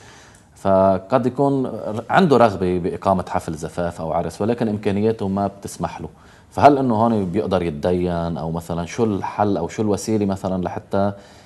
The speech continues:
يقدر مثلًا ما، يعني ما يهرب من هذا المستحب؟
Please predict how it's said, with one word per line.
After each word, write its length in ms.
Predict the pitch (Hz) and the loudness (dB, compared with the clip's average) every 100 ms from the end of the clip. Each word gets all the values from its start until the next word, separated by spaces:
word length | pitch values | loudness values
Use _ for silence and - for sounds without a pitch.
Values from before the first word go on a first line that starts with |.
| - - | -14 -2
يقدر 340 | 113 110 104 | 0 2 2
مثلًا 440 | 104 104 98 98 - - _ - 104 80 | 0 -2 -2 -2 -6 -14 _ -10 -8 -4
ما، 360 | 95 101 113 | -4 2 2
يعني 380 | - 110 95 95 | 2 2 2 2
ما 140 | 110 | 4
يهرب 260 | 131 107 87 | 2 2 -4
من 80 | 82 | -4
هذا 260 | 82 80 | -6 -6
المستحب؟ 680 | 80 78 80 - 80 - | -8 -8 -12 -12 -12 -10